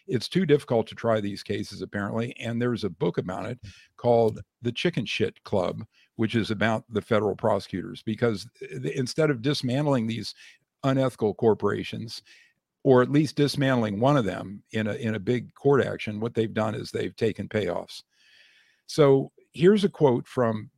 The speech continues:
Peter Rost, who's a former Pfizer marketing vice president. "It's scary how many similarities there are between this industry and the mob. Obscene amounts of money, killings and deaths, bribing politicians and others.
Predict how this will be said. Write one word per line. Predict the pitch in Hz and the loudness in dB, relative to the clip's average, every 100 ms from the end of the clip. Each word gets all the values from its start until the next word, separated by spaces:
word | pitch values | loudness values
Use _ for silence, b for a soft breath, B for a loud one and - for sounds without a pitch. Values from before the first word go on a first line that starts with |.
| _ | _
Peter | 156 131 | -2 0
Rost, | 101 113 120 98 101 - | 2 4 4 4 -2 -12
who's | 92 113 101 | -6 -4 -4
a | 104 | -8
former | - 127 123 120 | -6 -2 0 -2
Pfizer | 110 - 117 113 98 101 - | -4 -2 0 0 -2 -6 -6
marketing | 101 110 104 98 95 - | -4 -4 -4 -6 -6 -10
vice | 95 107 98 | -4 -4 -4
president. | - 107 87 82 - _ _ _ _ _ _ _ _ _ - | -2 -2 0 -6 -14 _ _ _ _ _ _ _ _ _ -4
"It's | 139 | -4
scary | - - 156 151 147 95 | -4 -4 2 4 4 2
how | 80 - 120 | -4 -6 -2
many | 131 120 123 | 0 0 -2
similarities | - 131 117 110 113 110 95 85 | -4 -2 0 0 0 0 -4 -4
there | 104 110 | 0 0
are | 110 | 0
between | 104 - 110 104 | -2 -4 -2 0
this | 107 110 - | -2 -4 -6
industry | 117 113 98 110 104 - | -4 -4 -4 -4 -6 -6
and | 98 | -8
the | 87 | -4
mob. | 87 101 87 82 78 b b b b | 0 2 2 -2 -6 b b b b
Obscene | 139 139 - 190 | -4 -2 0 2
amounts | 170 135 131 - | 4 4 2 0
of | |
money, | 95 107 104 85 - | 0 0 0 -6 -8
killings | - 147 135 135 - | -2 0 0 -2 -6
and | 98 92 | -8 -4
deaths, | 110 101 - - - _ _ _ _ | -2 -2 -4 -10 -12 _ _ _ _
bribing | 113 110 127 127 | 4 6 6 2
politicians | 117 113 110 123 110 107 85 | 2 2 2 0 -2 -6 -4
and | 95 | -2
others. | 101 85 87 | -2 -2 -8